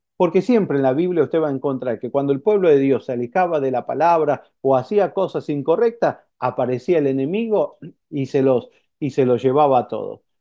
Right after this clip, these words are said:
Y les arruinaba toda la, la,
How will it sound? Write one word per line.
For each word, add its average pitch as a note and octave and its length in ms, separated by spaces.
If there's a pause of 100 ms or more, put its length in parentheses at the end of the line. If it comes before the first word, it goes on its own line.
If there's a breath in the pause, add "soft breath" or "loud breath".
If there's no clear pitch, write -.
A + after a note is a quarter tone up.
(160)
Y C3 260
les B2 220
arruinaba C3+ 640
toda D#3+ 260
la, A#2+ 400
la, A#2 560